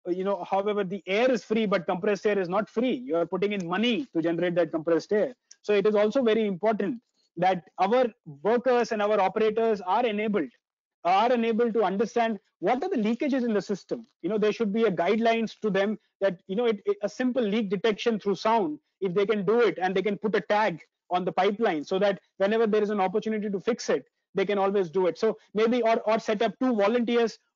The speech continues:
only looking at compressor leakage if that is a big problem in, in terms of identifying wherever the leakages are happening. And if the leakages are very persistent, then that means that there is, you know, we might have to change the pipeline itself.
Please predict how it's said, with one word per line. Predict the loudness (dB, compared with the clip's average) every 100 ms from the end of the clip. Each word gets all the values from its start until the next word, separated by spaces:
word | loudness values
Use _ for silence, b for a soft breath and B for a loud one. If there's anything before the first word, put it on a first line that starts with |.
| -2
only | 0 2
looking | 2 0 0 0
at | -2 -2
compressor | -2 0 0 0
leakage | 0 0 0 0
if | 0
that | 0 -2
is | -2
a |
big | -2 -2
problem | -2 -2 -4 -8 -14 _ -8
in, | -4
in | -2
terms | -2 0
of | 0
identifying | 0 0 0 0 0 0 0
wherever | 0 0 0
the | -2
leakages | -2 -4 -4 -2
are | -2
happening. | -2 -4 -6 -10 _ _
And | -2 0 2
if | 0
the | 0
leakages | 0 0 0 0 2 0
are |
very | 0 -2 0 2
persistent, | 0 -2 -2 -2 -2 -2 -6 _ -4
then | -2 2
that | 0 0
means | -2 0
that | -2 0
there | 2
is, | 0 -2 -8
you |
know, | -4 -2
we | -2
might | 0 -2 0
have | -2 -2
to | -4
change | -2 -2 -2
the | -2
pipeline | 0 0 0 -2 -2
itself. | -4 -8